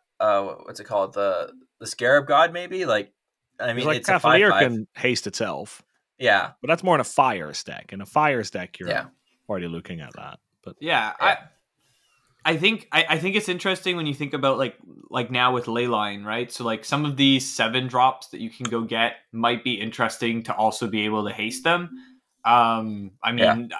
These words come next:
Speaker 3: they're mostly playing, like, Titan of Industry right now, or, like,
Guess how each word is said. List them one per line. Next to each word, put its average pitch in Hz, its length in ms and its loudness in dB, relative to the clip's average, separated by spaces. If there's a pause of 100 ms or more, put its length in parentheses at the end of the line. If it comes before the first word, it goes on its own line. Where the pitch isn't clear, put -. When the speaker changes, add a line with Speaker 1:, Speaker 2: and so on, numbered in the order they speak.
Speaker 3:
they're 127 160 4
mostly 131 400 2
playing, 127 300 2
like, 117 140 -4
Titan 113 240 -4
of 110 100 -6
Industry 117 440 -4
right 117 160 0
now, 113 340 2
or, 107 120 0
like, 101 340 -10